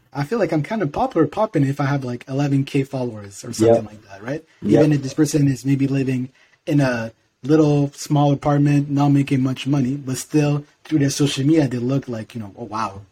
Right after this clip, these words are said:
Speaker 1: there's something."
Speaker 2: Yeah, they're balling.
Speaker 1: Right?
Speaker 2: Like, <laughs> yeah, exactly.
Speaker 1: Okay, illu-, it can create an illusion, you know. So,
Speaker 2: Yeah.
Speaker 1: yeah, so that's what I would say. Yeah,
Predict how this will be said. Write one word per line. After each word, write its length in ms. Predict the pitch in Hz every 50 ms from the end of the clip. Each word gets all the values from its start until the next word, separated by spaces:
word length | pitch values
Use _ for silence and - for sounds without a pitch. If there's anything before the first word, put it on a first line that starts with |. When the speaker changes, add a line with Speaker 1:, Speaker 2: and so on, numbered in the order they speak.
| _ _
Speaker 1:
there's 200 | 113 107 101 -
something." 300 | - 135 117 107 - - 104
Speaker 2:
Yeah, 60 | 90
they're 180 | 92 117 117 113
balling. 420 | 110 117 127 120 117 143 190 202
Speaker 1:
Right? 100 | - 107
Speaker 2:
Like, 240 | 110 143 180 - -
<laughs> 0 |
yeah, 240 | 196 170 170 - 185
exactly. 560 | 170 135 131 123 143 139 135 160 160 170 156
Speaker 1:
Okay, 0 |
illu-, 380 | 139 139 170 185 160 143 143 - -
it 140 | 156 135 -
can 100 | 151 127
create 220 | - 160 175 160
an 60 | 147 139
illusion, 600 | 131 127 156 170 165 135 135 123 110 104 104 117
you 100 | 120 117
know. 180 | 117 110 110 110 -
So, 180 | 113 117 117
Speaker 2:
Yeah. 260 | 113 110 104 98 - - - _ _ _ _ _ _ _ _ _ _ _ _ -
Speaker 1:
yeah, 160 | 147 175 160
so 220 | - - 147 139
that's 200 | 131 165 170 170
what 120 | 185 165 151
I 60 | 139
would 100 | 131 123
say. 160 | - 156 135
Yeah, 220 | 131 131 120 120